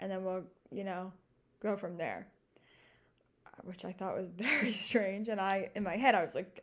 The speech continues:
"Trying for a year, I'm getting a sonogram at the next appointment." So my mom kept saying to me, like, "You need a sonogram while you're trying to see what's going on." Anyway, um, oh, and, and I had my bloods done. Everything was quote unquote perfect. So they were like, "Everything's perfect. I'm sure you'll be pregnant by, like,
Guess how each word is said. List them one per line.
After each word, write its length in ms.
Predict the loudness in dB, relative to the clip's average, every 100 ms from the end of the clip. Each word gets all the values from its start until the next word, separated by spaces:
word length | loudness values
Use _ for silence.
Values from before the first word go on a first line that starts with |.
| -6
"Trying 240 | 2 2
for 100 | 4
a 80 | 2
year, 180 | 4 4
I'm 120 | 4
getting 180 | 4 2
a 40 |
sonogram 500 | 2 0 0 0 -2
at 140 | -4 -6
the 60 |
next 240 | -6 -4 -6
appointment." 460 | 0 0 0 -4 -8 -20 -20 -20 -4
So 120 | 2
my 40 |
mom 200 | 4 4
kept 160 | 4 2
saying 200 | 0 0
to 100 | -2
me, 120 | 0
like, 200 | 0 -2
"You 80 | -4
need 180 | -2 -2
a 40 |
sonogram 640 | -2 -2 -2 -2 -2 -4 -8 -16 -20 -20 _ 0
while 220 | 2 4
you're 100 | 2
trying 460 | 2 2 2 0 -4
to 80 |
see 180 | -2 -2
what's 160 | -2 -2
going 260 | 0 0
on." 220 | -2 -4 -10 -14 _ _ _ _ _ -20 -4
Anyway, 500 | 0 4 6 4 2 -6 0
um, 400 | 0 2 0 -4 -10 -20 -20 -20 -20 2
oh, 100 | 8
and, 120 | 8 8
and 100 | 4
I 60 |
had 180 | 4 6
my 120 | 4
bloods 320 | 4 2 2
done. 160 | 2 2
Everything 340 | 2 0 0
was 140 | -2 -2
quote 180 | 0 0
unquote 340 | 2 0 0
perfect. 460 | 0 0 0 -4 -2
So 220 | -2 0
they 100 | 2
were 120 | 2
like, 120 | 2
"Everything's 380 | 4 4 4 4
perfect. 360 | 2 4 2 2
I'm 140 | -2
sure 160 | 2 2
you'll 80 |
be 140 | 2 0
pregnant 360 | 0 0 0
by, 200 | 2 2
like, 340 | 2 0 -2